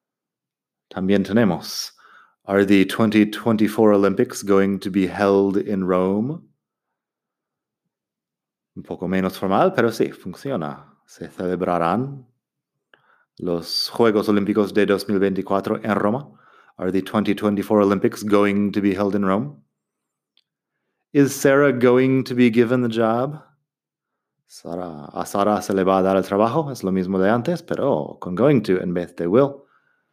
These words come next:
Y por último tengo, "Where is the new hotel going to be built?"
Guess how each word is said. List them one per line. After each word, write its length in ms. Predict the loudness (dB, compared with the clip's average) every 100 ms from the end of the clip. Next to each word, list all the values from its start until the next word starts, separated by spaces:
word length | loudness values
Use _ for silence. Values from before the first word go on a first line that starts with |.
| _ _ _ _ _ _
Y 240 | 2 4 4
por 180 | 6 6
último 360 | 6 4 2
tengo, 500 | 0 2 2 2 -2
"Where 720 | 0 4 6 4 4 2 0 -2
is 260 | 0 0 0
the 100 | 2
new 240 | 4 2
hotel 640 | 0 -2 0 0 0 -2 -6
going 320 | -4 -4 -4
to 100 | -2
be 120 | 0
built?" 340 | 0 0 -4